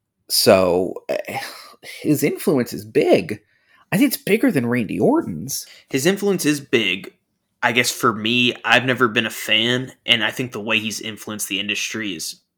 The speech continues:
Speaker 2: for the most part, negative. Like, I think as soon as you book someone of his stature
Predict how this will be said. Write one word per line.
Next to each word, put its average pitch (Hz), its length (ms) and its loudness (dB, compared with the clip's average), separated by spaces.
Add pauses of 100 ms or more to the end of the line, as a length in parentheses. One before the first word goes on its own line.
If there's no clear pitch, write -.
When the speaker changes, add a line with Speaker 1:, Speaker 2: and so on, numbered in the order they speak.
(200)
Speaker 2:
for - 120 -2
the 113 80 -2
most 107 300 -6
part, - 280 -6
negative. 95 640 -4 (600)
Like, 107 300 0
I 120 100 6
think 139 260 2
as 120 100 -4
soon 131 400 0
as 127 240 0
you 113 440 -2 (360)
book - 540 -4 (640)
someone 113 460 -2
of 101 80 -8
his - 240 -6
stature 110 720 -2